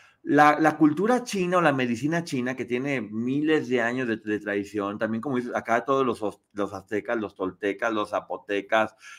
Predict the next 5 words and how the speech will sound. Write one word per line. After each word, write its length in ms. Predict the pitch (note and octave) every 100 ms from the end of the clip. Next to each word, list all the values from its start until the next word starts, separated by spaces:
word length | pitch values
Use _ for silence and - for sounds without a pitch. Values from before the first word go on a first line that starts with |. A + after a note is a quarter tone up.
| -
los 380 | - A2 G#2+ G2
mayas, 880 | G#2+ A2 A2 G#2+ A2 A#2+ A2+ - - _ _ _ -
eh, 500 | A#2+ A#2+ A#2 - - _ -
son, 340 | - D#3 E3 -
son 420 | D#3+ E3+ A3+ C#4